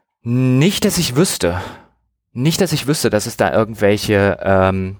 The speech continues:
vielleicht gab es da mal eine Promo, aber ich hab tatsächlich nie eine davon mitbekommen. Ich würd jetzt übrigens auch sagen, ähm, es kommt natürlich auf die Gruppe und auf die Gilde an, die er da zusammenholen will. Also Lotro ist nicht das Spiel für Endgame-Raider und Instanzenmacher.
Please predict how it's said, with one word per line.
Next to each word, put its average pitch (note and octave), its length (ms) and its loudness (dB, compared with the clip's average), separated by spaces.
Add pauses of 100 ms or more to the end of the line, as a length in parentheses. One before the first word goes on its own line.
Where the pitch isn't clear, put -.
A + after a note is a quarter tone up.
vielleicht A2+ 380 -2 (380)
gab A2 320 -2
es - 120 -4
da C3 120 0
mal C3+ 100 0
eine B2+ 140 0
Promo, B2 560 -4
aber G2 420 0 (540)
ich - 200 -2
hab - 100 -4
tatsächlich A#2+ 380 0
nie A2+ 180 0
eine G#2 220 0
davon F#2+ 420 -4
mitbekommen. F#2+ 420 -6
Ich F2+ 120 -8
würd C3+ 100 2
jetzt B2 140 -2
übrigens G#2+ 340 -2
auch G2 160 0
sagen, G2 400 -2 (480)
ähm, F#2+ 480 2
es B2 140 2
kommt E3 180 0
natürlich A#2+ 320 0
auf G#2 80 0
die G#2+ 100 -2
Gruppe G#2+ 300 -2
und F#2 160 0
auf - 120 -2
die G2 120 -4
Gilde G#2+ 320 0
an, F2 220 -4
die F#2 100 -4
er F2+ 160 2
da F2 380 0
zusammenholen F#2 680 -2
will. G#2+ 140 0
Also G2+ 180 -2
Lotro G#2+ 540 -2
ist - 260 -6
nicht B2+ 520 -2
das G#2 180 2
Spiel G2+ 580 0
für - 460 -2
Endgame-Raider F#2 1200 0
und F#2 200 -8
Instanzenmacher. E2+ 1300 -8